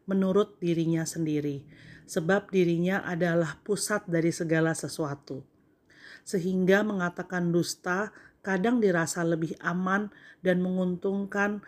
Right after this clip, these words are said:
karena tidak berdampak buruk bagi yang menyatakannya.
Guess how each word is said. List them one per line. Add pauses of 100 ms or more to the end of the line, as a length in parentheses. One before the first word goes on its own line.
(240)
karena
tidak
berdampak
buruk
bagi
yang
menyatakannya.